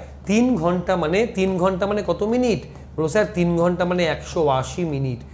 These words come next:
তাহলে একশো আশি মিনিটে কতটা পথ যাবে? দেখো এটার দ্বিগুণ,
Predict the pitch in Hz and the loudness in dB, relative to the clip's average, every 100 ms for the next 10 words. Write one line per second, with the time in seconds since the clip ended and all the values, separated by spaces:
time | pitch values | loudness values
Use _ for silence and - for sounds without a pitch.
0 | - - - 160 143 147 - 208 135 127 | -16 -8 2 4 4 2 4 6 6 4
1 | - 226 220 208 214 170 165 185 180 160 | 0 2 2 2 0 -2 0 -2 2 4
2 | 165 143 135 135 131 123 - - - 165 | 4 0 0 0 -2 -4 -14 -10 -2 2
3 | 180 180 202 143 175 170 214 190 | 4 6 4 6 4 6 6 6